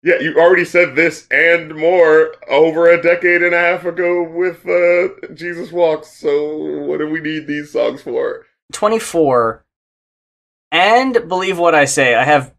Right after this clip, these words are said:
Speaker 2: I, I actually just copied and pasted it. Love the production, beats, and the samples.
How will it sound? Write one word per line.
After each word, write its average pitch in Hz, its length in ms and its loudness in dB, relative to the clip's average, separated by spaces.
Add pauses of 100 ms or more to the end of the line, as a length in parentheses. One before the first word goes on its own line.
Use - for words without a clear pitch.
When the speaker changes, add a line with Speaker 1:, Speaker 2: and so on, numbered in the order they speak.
Speaker 2:
I, 156 200 2
I 151 160 0
actually 175 360 0
just 156 240 -2
copied 151 340 0
and 143 100 0
pasted 139 380 0
it. 101 140 -4
Love 151 260 0
the 175 80 0
production, 135 680 0 (280)
beats, 139 300 0
and 123 160 -2
the 117 40 -8
samples. 113 600 -4